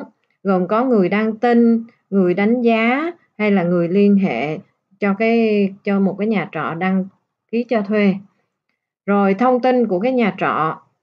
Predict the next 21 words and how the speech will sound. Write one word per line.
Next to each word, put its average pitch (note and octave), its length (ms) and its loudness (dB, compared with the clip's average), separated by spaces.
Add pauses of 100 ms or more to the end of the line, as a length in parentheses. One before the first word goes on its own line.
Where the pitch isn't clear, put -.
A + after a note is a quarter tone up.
(640)
và E3+ 180 -2
các A#3+ 300 -4
cái C4 100 0
đánh B3+ 220 0
giá C4+ 360 0
của E3+ 120 -2
các A#3 220 -4
cái B3+ 80 -4
thành F#3+ 300 -4
viên G#3 320 2
về F3+ 160 -2
nhà D3 260 -8
trọ. B2 340 -10 (1400)
Thì G#3+ 240 6
sau C4+ 340 2
khi, C4+ 440 4 (200)
ờ, F3 280 -2
chúng C#4 180 -2
ta A3 560 0 (1500)
quyết F4+ 200 2
định, F#3 300 2